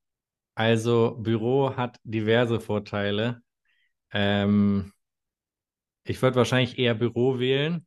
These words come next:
auch wenn es bei mir jetzt genau umgekehrt ist. Es ist nicht, dass ich damit unzufrieden bin, aber, äh, zu Hause fäng-, ich ertapp mich halt auch dabei, einfach Dinge zu machen, die nichts mit dem Büro zu tun haben, wenn ich zu Hause im Homeoffice bin.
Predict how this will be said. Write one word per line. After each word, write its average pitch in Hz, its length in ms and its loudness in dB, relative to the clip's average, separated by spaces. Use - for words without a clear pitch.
auch 117 220 -8
wenn 123 100 0
es 120 120 -4
bei 117 120 -2
mir 123 120 0
jetzt 123 180 -4
genau 113 280 -2
umgekehrt 110 540 -6
ist. 120 300 -6
Es 107 200 -8
ist 120 240 -4
nicht, 131 380 0
dass 113 140 2
ich 113 100 -2
damit 117 200 0
unzufrieden 117 600 -2
bin, 107 180 2
aber, 104 340 -2
äh, 107 200 -2
zu 104 200 -4
Hause 120 300 2
fäng-, - 380 -4
ich - 360 -8
ertapp 135 380 0
mich 123 180 0
halt 120 220 2
auch 117 180 0
dabei, 113 680 0
einfach 117 480 0
Dinge 113 360 2
zu 113 140 -8
machen, 107 300 -2
die 104 100 -2
nichts 107 260 -4
mit 107 80 -2
dem 101 120 0
Büro 101 220 -4
zu 107 140 -10
tun 107 160 -4
haben, 101 120 0
wenn 95 120 -2
ich - 40 -14
zu 90 160 -8
Hause 101 240 -2
im 92 140 -2
Homeoffice 95 420 -4
bin. 135 340 -4